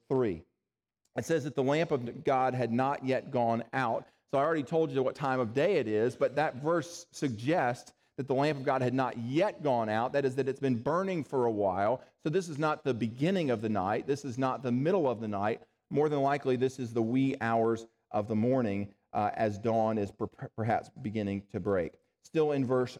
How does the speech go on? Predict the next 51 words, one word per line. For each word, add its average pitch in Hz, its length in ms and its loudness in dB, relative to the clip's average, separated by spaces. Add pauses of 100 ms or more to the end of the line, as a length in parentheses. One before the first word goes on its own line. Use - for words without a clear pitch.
three, 107 400 -2 (300)
here 143 100 0
comes 143 300 -2
the 120 260 -4
real 120 220 0
head 151 280 -2
scratcher 120 420 -2
for 123 160 -4
me. 120 340 -2 (720)
It 117 120 -6
says 143 220 -2
that 131 120 -4
the 120 60 -4
lamp 139 280 0
of 120 120 -2
God 135 200 2
had 123 140 -2
not 131 240 0
yet 139 160 -4
gone 123 220 0
out, 120 200 0
and 123 160 -2
Samuel 127 760 0 (180)
was 120 180 -2
lying 156 520 0
down 131 380 0
in 120 540 0 (260)
the 113 60 -4
temple 131 540 0
of 110 140 -4
God. 113 340 0
Well, 117 100 0
I 131 60 2
just 151 180 -2
shared 185 300 0
with 127 160 0
you 127 80 -2
the 131 160 0
only 165 160 2
people 160 220 -2
who 147 60 4
were 139 60 4
allowed 131 240 2
to 123 60 -6
go 135 180 2
inside 151 460 0
of 117 80 -6
the 110 60 -8
tabernacle 131 640 -2
were 120 120 0
who? 156 340 0